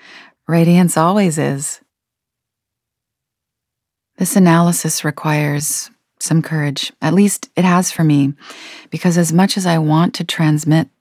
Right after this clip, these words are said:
divine light, I have feared what's required of me to do so. What suffering might I endure to know my true nature?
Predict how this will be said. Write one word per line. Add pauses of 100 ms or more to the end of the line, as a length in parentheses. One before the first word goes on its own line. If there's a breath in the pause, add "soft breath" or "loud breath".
divine
light, (960 soft breath)
I
have
feared (340 loud breath)
what's
required
of
me
to
do
so. (460)
What
suffering
might
I
endure
to
know
my
true
nature?